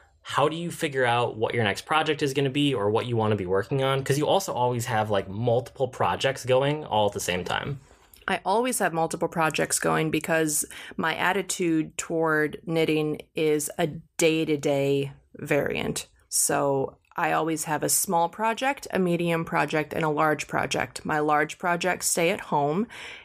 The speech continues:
Speaker 2: and my small projects are very, uh, portable. So I have one of them in a little drawstring project bag, and if we're going somewhere,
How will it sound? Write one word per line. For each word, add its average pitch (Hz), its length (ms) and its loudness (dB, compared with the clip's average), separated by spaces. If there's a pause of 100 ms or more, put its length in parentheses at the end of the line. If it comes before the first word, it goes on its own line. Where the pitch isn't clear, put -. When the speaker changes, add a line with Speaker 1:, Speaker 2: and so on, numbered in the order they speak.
(140)
Speaker 2:
and 165 380 2
my 156 200 2
small 165 360 2
projects 156 680 -2
are 151 140 2
very, 156 540 0
uh, - 160 -6
portable. 196 600 -2 (480)
So - 240 0
I 165 100 2
have 151 400 -2 (240)
one 175 220 0
of 160 120 0
them 151 200 0
in 147 80 0
a 147 80 0
little 143 220 0
drawstring 147 680 0
project 262 480 0
bag, 233 340 0
and 190 120 -2
if 156 200 -2
we're 160 300 0
going 175 380 0
somewhere, 156 760 2